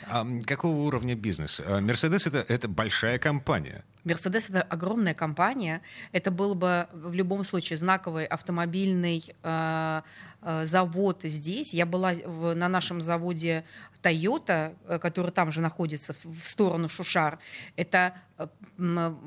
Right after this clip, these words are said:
Speaker 2: высокотехнологичный, э, комплекс, который обеспечивает тысячи рабочих мест, на котором, э, наши, э, люди учатся в том числе тем технологиям,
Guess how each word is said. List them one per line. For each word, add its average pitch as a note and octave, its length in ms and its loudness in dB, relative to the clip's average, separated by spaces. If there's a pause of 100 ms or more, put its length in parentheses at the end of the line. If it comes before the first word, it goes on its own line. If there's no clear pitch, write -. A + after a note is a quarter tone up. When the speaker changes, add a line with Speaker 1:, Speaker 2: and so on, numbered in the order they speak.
(180)
Speaker 2:
высокотехнологичный, F3 1600 0 (200)
э, D#3+ 640 2 (100)
комплекс, G#3+ 500 0
который E3+ 320 2
обеспечивает F3 640 -2
тысячи G#3 440 2
рабочих D#3+ 520 -4
мест, G3 320 -2 (380)
на E3+ 80 2
котором, F#3+ 480 4
э, E3+ 400 0
наши, E3+ 580 2 (140)
э, D#3+ 400 -2 (560)
люди F#3 580 2 (140)
учатся F3+ 880 0
в - 40 -20
том G#3 220 2
числе G#3 460 0
тем F3 260 0
технологиям, E3+ 880 0